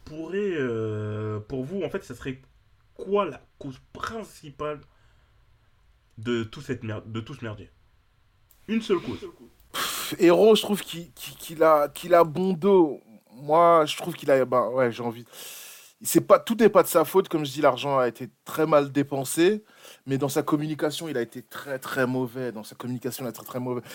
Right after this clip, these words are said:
Speaker 2: Je sais pas si vous vous rappelez de cette fameuse, euh, slide PowerPoint avec la camomille, où, euh, voilà, il disait aux supporters de Marseille de, de se calmer un petit peu.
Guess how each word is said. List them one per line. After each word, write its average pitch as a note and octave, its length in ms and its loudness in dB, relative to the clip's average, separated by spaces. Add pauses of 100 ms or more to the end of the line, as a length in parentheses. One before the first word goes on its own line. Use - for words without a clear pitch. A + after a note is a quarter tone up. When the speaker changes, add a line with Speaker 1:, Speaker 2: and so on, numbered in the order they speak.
Speaker 2:
Je - 60 -10
sais C#3+ 60 -6
pas G3 100 8
si G3 100 2
vous E3 80 -4
vous D3 60 0
rappelez D3 300 6
de E3+ 60 -4
cette C#3 140 -2
fameuse, D3+ 540 0
euh, C3 220 4 (180)
slide D3+ 380 6
PowerPoint D3+ 760 6
avec C3 240 0
la B2+ 140 0
camomille, D3 720 2 (580)
où, C3 300 4
euh, B2 360 6
voilà, C#3+ 200 6
il C#3 40 2
disait C3 300 -2
aux C3+ 140 2
supporters - 420 -2
de C3 80 2
Marseille C3 320 -4
de, B2+ 300 -6
de B2+ 80 -8
se A#2 100 -10
calmer C#3+ 400 2
un C3+ 140 2
petit - 220 -8
peu. F3+ 340 8